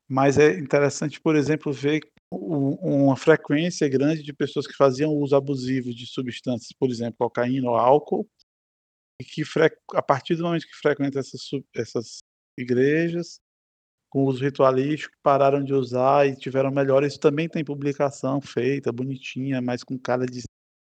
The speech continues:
né, da, do que a gente chama de ciência mesmo. Então, é, e aí melhora de qualidade de vida, diminuição de envolvimento com agressão, com agressão, diminuição de envolvimento com, com,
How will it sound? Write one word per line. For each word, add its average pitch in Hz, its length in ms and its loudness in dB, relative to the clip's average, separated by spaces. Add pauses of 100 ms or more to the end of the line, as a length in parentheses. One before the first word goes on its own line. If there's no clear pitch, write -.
(140)
né, 135 160 0
da, 135 200 0
do 135 280 -10
que - 80 -6
a 127 60 0
gente 123 220 -6
chama 123 200 -2
de 123 320 -4 (640)
ciência 113 540 -6
mesmo. 98 240 -8 (640)
Então, 156 500 4 (960)
é, 131 760 4 (120)
e 131 100 0
aí 131 160 4
melhora 131 260 4
de 120 80 -6
qualidade 123 380 2
de 156 120 -2
vida, 127 680 0
diminuição 131 720 -2
de 127 80 -4
envolvimento 123 540 -4
com 123 240 -6
agressão, 120 640 -6
com - 160 -8
agressão, 123 720 -6
diminuição 120 480 -6
de 117 100 -6
envolvimento 113 600 -6 (440)
com, 120 280 -6
com, 113 520 -6